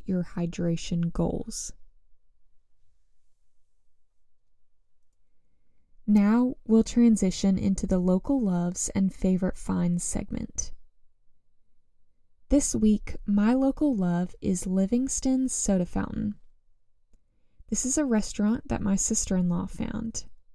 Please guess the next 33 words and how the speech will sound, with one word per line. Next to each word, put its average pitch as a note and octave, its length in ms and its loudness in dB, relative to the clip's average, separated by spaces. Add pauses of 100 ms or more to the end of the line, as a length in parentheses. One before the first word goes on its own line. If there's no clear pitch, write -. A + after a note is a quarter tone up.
(680)
It's - 220 0
out G#3 220 2
in C4 200 2
Brownsville, F#3+ 680 0
so - 260 0
about F#3 300 0
forty-five G3+ 760 0
minutes F#3+ 380 0
or F#3+ 100 -2
so F#3 440 0
outside F#3 520 -4
of F3+ 80 -2
Memphis. - 720 -4 (1700)
It A#3 140 2
was A3+ 160 0
an G3+ 100 6
adorable G#3+ 800 2
diner F3+ 720 0 (320)
with G3 180 0
a F#3 60 0
large G#3+ 540 2
soda G#3 320 2
fountain, G3+ 600 0 (380)
white A3+ 300 2
tables, G3+ 760 2
and F#3+ 220 -2
teal A3 380 2
booths G3 640 0
and F#3 200 -2
cushions F3+ 480 -2
on F3 120 -2
the F3 80 -2
chairs. - 560 -6